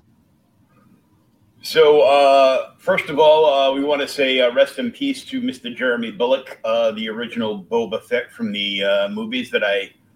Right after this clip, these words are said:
uh, got to meet a couple of times and have an autograph somewhere in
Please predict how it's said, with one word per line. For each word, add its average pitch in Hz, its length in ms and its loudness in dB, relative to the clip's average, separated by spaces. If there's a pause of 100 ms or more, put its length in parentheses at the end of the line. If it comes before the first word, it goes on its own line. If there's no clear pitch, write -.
(360)
uh, 95 280 2
got 107 260 -2
to 113 100 -10
meet 120 360 0 (100)
a 123 120 2
couple 143 320 0
of 131 140 0
times 147 520 -2
and 113 360 0
have 123 220 0
an 127 100 0
autograph 123 420 2
somewhere 120 540 0
in 110 480 0